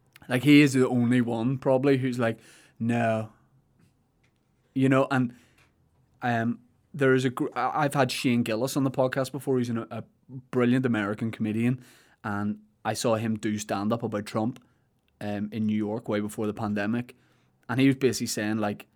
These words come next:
Trump is like a stand-up comedian, like, in the debates and stuff. He just comes in,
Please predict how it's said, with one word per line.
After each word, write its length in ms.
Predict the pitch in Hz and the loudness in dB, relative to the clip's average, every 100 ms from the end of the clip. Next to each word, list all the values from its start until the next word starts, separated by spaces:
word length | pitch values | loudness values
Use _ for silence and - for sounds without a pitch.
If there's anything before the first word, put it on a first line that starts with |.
| _ _ _ - | _ _ _ -4
Trump 280 | 139 160 156 | 0 0 -2
is 240 | 110 113 107 | -6 -6 -6
like 160 | 107 | -6
a 60 | 107 | -6
stand-up 400 | - 104 101 104 | -6 -6 -6 -6
comedian, 440 | - 101 98 143 139 _ _ _ | -6 -6 -4 -6 -8 _ _ _
like, 180 | - 113 | -8 -8
in 140 | 127 120 | -2 -2
the 80 | |
debates 440 | 110 107 110 104 - | -2 -4 -6 -6 -4
and 120 | 139 | -4
stuff. 240 | - 143 - - - _ | 0 0 -2 -14 -20 _
He 80 | 135 | 0
just 220 | 165 190 | 2 2
comes 240 | - 135 | 0 0
in, 340 | 123 113 123 | 0 0 0